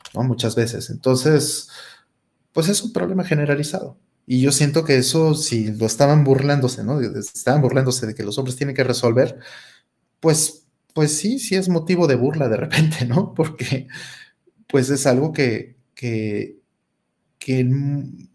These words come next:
no tiene sentido, ¿no? Al, a largo plazo no tiene sentido, porque no todos podemos ser esa gran persona o ese gran líder o esa única persona que está por encima de todos.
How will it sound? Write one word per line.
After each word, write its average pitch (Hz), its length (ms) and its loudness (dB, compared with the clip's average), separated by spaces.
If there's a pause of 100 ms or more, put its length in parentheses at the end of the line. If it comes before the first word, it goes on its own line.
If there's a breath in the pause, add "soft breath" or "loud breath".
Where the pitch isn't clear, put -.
(120)
no 156 760 -4
tiene 165 360 -4
sentido, 117 760 -6 (720)
¿no? 151 160 -14 (1400)
Al, 113 480 -2
a 107 80 -8
largo 131 500 0
plazo 143 320 2
no 147 140 -4
tiene 147 240 -4
sentido, 135 520 -4 (180)
porque - 260 -8
no 123 240 -4
todos 131 320 -2
podemos 113 460 -4
ser 101 340 -6
esa 104 300 -6
gran 107 540 -6 (120)
persona 113 480 -2
o 107 80 -2
ese 107 220 -6
gran 113 280 -2
líder 113 360 0
o 110 100 0
esa 104 240 -4
única 127 420 -2
persona 120 400 -6
que 117 100 -10
está - 240 -8
por - 140 -6
encima 107 300 -12
de 196 100 -12
todos. - 460 -8